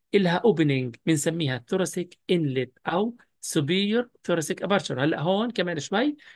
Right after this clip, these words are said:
حناخذ، بعد ما ناخذ الديسكريبشن أو الجنرال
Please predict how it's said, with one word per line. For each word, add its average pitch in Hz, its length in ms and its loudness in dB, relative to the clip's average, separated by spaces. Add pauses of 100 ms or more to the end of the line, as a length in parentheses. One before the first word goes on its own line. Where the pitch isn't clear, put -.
حناخذ، 180 380 2
بعد 151 300 0
ما 156 60 0
ناخذ 160 380 0
الديسكريبشن 151 1080 -2
أو 156 120 2
الجنرال 226 680 4